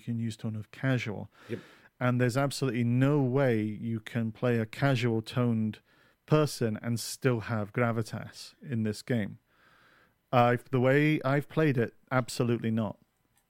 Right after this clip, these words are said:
Speaker 1: Um, the, uh,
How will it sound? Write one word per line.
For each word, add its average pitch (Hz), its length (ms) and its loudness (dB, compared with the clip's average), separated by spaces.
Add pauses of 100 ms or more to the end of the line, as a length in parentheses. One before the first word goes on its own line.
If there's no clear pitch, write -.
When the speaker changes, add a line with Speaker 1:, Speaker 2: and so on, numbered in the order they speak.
(180)
Speaker 1:
Um, 113 720 2 (680)
the, 117 560 2 (580)
uh, 117 280 4